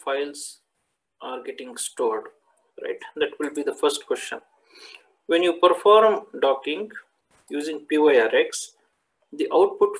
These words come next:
files are saved in the C drive, then users,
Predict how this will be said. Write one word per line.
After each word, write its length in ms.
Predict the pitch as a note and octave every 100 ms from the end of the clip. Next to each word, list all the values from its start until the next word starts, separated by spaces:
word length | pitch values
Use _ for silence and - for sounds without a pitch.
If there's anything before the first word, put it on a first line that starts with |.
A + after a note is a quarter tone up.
| -
files 540 | C#3+ D#3 E3+ - - - _ _ _ _ _ _ _
are 220 | - -
saved 480 | - - D3+ E3 E3+ -
in 160 | C3
the 120 | C3+ C#3
C 340 | - C#3+ C3+
drive, 440 | - A#2 A#2 - - _ _ _ _ _ _ _ B2+ C#3
then 300 | D3 D#3 B2
users, 720 | B2 C3+ A#2 A#2+ D#3 -